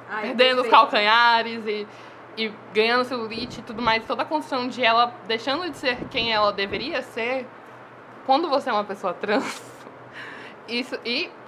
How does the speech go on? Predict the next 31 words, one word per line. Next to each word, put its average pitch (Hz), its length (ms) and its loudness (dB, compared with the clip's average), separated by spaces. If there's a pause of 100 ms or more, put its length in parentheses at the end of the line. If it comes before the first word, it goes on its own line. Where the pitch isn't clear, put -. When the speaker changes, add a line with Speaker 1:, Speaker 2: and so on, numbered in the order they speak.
(220)
Speaker 2:
eu 208 80 6
acho 208 160 4
que - 60 -16
toda 240 120 -2
a 240 40 -8
experiência 240 400 -4
de 214 180 -8
também 220 240 -4
mulheres, 214 480 0
né? 190 160 -4
De 190 100 -14
você 190 160 -8
não 196 140 2
atender 202 280 -2
todas 208 140 0
as 214 60 -2
expectativas 220 580 -6
da 190 100 0
sociedade, 190 500 -2
da 180 100 -6
sua 196 100 -4
família 202 300 -8
e - 20 -18
tudo 180 140 -14
mais, 220 300 -2 (880)
é 214 60 4
algo 208 160 6
que 233 320 -8 (540)
a-, 208 320 4
aquele 277 220 -2
momento 302 440 2